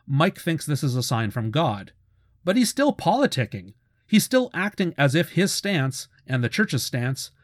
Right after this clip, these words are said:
matters in the face of impending doom. And Mayor Lenny is too.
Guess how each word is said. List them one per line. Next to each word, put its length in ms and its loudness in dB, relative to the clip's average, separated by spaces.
matters 520 4
in 160 4
the 80 8
face 300 2
of 120 2
impending 640 0
doom. 460 0
And 200 0
Mayor 260 2
Lenny 380 0
is 160 0
too. 420 -2